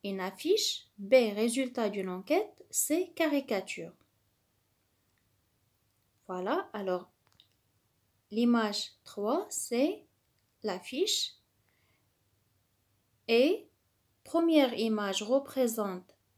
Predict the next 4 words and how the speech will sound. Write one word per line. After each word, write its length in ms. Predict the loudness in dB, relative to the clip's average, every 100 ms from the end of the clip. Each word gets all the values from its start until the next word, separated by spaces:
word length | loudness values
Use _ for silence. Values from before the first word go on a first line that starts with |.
| _
résultat 840 | 0 2 2 0 -4 -4 -4 -6 _ _ _ _ _ _ _ _ _ _ _ _ _
d'une 300 | -10 -6 -6
enquête 560 | -8 -4 -2 -2 -6 _ _ _ _ _ _ _ _ -2
et 380 | 2 2 0